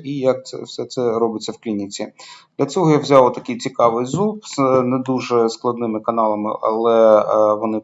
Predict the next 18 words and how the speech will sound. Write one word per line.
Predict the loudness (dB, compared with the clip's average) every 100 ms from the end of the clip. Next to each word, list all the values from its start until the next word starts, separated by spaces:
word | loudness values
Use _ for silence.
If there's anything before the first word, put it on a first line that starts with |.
| _
м, | -12 -6
точно | -4 -4 -6 -6
поєднуються | -4 -2 -4 -6 -8
в | -12
епікальній | -10 -2 -2 -2
третині, | -6 -6 -2 0 0 -2 -6 -20 -14 -6
для | 2
того, | 2
щоб | 2 -2
просто | -4 -4 -4
це | -6 -8
було | -2 -2
дуже, | -2 0 2
е, | 2 4 2
просто | 2 0 0 -2 -6
і | -4 -6 -4 -4
наочно | -2 -2 -2 -6
показати. | -6 -2 4 6 4 0 -4